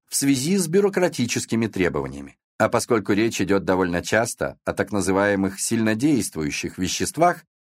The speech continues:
рецепты на них имеют весьма короткий срок.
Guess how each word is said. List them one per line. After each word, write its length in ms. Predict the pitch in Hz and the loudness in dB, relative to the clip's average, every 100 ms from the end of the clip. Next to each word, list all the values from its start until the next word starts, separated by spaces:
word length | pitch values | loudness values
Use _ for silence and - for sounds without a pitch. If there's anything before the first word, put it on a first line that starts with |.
| - | -4
рецепты 520 | 101 127 - 202 202 | 0 0 0 0 2
на 120 | 185 147 | 2 2
них 260 | 165 165 - | 0 -2 0
имеют 420 | 143 151 196 196 | 2 4 0 0
весьма 400 | 190 190 180 185 | -2 0 0 2
короткий 520 | 196 170 135 - 143 | 2 2 2 0 -2
срок. 360 | - 82 71 | 0 -2 -2